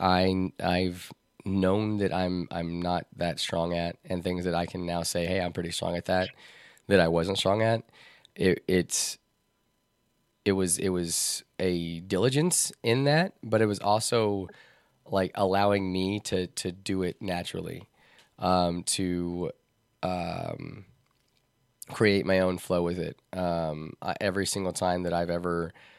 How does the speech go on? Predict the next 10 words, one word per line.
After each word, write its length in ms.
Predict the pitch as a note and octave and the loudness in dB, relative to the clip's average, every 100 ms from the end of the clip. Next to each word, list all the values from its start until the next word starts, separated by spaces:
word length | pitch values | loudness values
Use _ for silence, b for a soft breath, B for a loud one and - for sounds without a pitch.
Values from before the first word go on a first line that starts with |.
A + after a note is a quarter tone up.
| b b b b _ | b b b b _
like, 180 | F2+ F2 | -4 -4
had, 260 | F2+ F2 E2+ | 0 -2 0
like, 260 | E2+ D#2+ | -2 -2
um, 580 | E2 D#2+ D#2 D#2+ D#2 F2+ - _ _ _ _ _ _ _ _ _ _ - | -4 -2 -4 -6 -10 -14 -20 _ _ _ _ _ _ _ _ _ _ -8
something 380 | - G2 F#2+ F2+ | 0 0 0 -2
that 100 | E2+ | 0
I 80 | |
need 160 | F2 F2+ | 0 -4
to 80 | E2 | -4
change, 680 | - F#2 F2 E2+ E2 - | -2 -2 -2 -4 -2 -4